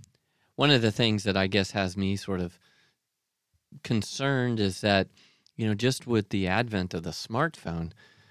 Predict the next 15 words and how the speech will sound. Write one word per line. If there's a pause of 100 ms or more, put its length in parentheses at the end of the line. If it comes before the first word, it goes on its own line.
(320)
um,
we,
we
haven't
even
yet
figured
out, (440)
really, (600)
um,
and
gotten
our
heads
around